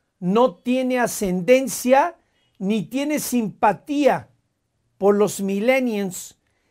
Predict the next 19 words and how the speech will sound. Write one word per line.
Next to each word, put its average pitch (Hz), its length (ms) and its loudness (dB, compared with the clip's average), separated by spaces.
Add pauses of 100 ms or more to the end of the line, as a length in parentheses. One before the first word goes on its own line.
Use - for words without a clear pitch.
(160)
y 226 140 0
por 240 200 8
los 226 200 2
estudiantes 247 840 -2
de 233 80 -2
universidades 214 1120 0 (360)
privadas, 202 880 2 (1400)
porque 180 340 2
aquí 214 560 2 (360)
se - 320 -2
han 262 200 2
atrevido 220 720 -2
a 185 100 -2
calificar 170 920 0 (880)
que 208 140 2
Andrés 208 420 2
Manuel 226 380 -4
López 254 480 0
Obrador 202 680 0